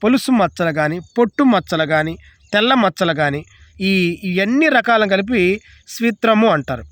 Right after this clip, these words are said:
దీనికి వెంపల చెట్టు యొక్క బెరడు, అదిగో చూడండి కనిపిస్తుంది కదా, ఆ యొక్క బెరడుని తీసుకొని ఎండించి, నీడలో మాత్రం ఎండించాలా. ఎండలో ఎండిస్తే ఆ ఎండకి, వేడికి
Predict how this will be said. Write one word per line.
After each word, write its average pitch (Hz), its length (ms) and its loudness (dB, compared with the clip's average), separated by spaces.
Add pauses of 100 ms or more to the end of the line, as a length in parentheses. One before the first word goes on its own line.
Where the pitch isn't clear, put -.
(320)
దీనికి 269 460 0 (720)
వెంపల 240 320 0 (120)
చెట్టు 208 200 -2
యొక్క 190 220 -2
బెరడు, 180 560 0
అదిగో 160 160 -2
చూడండి 254 360 0 (160)
కనిపిస్తుంది 247 500 0
కదా, 285 120 -4 (760)
ఆ 170 60 2
యొక్క 170 300 0
బెరడుని 185 580 0
తీసుకొని 185 420 -2 (640)
ఎండించి, 247 460 2 (140)
నీడలో 214 420 2
మాత్రం 196 380 0
ఎండించాలా. 147 520 -4 (160)
ఎండలో 180 300 0
ఎండిస్తే 170 440 -2
ఆ 254 80 2
ఎండకి, 156 720 -2
వేడికి 165 460 -2